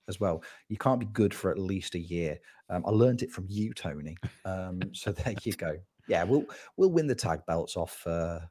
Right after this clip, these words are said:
off, off Ali and, and, and Ogham, and everything will be fine. We'll do that together. That'll be good.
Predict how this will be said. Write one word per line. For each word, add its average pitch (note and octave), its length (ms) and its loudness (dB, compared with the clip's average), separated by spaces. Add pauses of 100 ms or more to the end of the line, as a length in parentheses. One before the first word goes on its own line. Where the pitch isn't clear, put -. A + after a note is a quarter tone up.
(240)
off, E2 240 -10
off E2+ 200 -6
Ali D#2+ 300 -2
and, D2+ 220 -10
and, D2 220 -14
and D#2 200 -12
Ogham, D2+ 320 -8 (140)
and D#2 80 -10
everything D#2 260 -12
will D#2+ 80 -12
be E2 120 -16 (280)
fine. C#2+ 380 -8 (120)
We'll G2 180 -6
do E2 240 -8
that - 240 -10
together. - 380 -14 (140)
That'll - 300 -6
be - 240 -12
good. - 220 -8